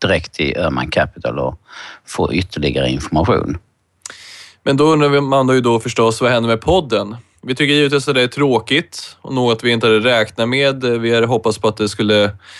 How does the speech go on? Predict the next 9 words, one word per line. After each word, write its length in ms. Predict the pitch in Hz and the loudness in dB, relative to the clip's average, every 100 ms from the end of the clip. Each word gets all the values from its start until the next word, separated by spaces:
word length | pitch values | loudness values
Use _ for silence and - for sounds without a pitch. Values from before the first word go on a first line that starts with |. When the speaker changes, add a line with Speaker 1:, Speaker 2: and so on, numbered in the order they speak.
| - - | -20 -14
Speaker 2:
ske 460 | - 135 117 113 - - 135 _ | -2 2 4 2 0 -6 -12 _
en 320 | 120 117 113 | -2 0 2
snabb 320 | 113 - 104 104 | 0 0 0 2
lösning 720 | 120 104 107 - 135 117 104 _ _ | 2 2 -2 -4 -4 -4 -8 _ _
med 440 | 110 107 104 104 | -2 0 2 0
allting 720 | 104 101 104 104 110 104 107 104 | -2 0 -2 -2 -2 -2 -4 -8
som 180 | - | -6
har 80 | 107 | -2
hänt. 500 | 110 135 104 - - | 0 0 -2 -8 -20